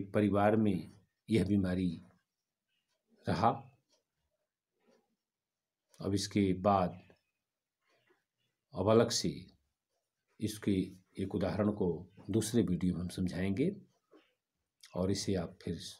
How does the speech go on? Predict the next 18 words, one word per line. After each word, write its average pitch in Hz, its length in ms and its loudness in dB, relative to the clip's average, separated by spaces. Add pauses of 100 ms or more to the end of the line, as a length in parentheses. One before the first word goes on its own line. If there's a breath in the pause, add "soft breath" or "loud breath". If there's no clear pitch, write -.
(320)
समझिएगा, 107 540 -2 (540)
एक 95 120 -4
बार 90 160 -6
किताब - 420 -8
पढ़िएगा, 101 480 -6 (960)
समझ 90 280 -2
में 80 80 -4
आएगा, 92 340 -2 (640)
और 90 140 -6
नहीं 90 180 -4
तो 92 100 -10
फिर 87 140 -10
विद्यालय 85 400 -6
पर 92 180 -4
आइएगा, 95 360 -2
हम 98 100 -2
इसे - 140 -8
समझाएंगे। 104 600 -4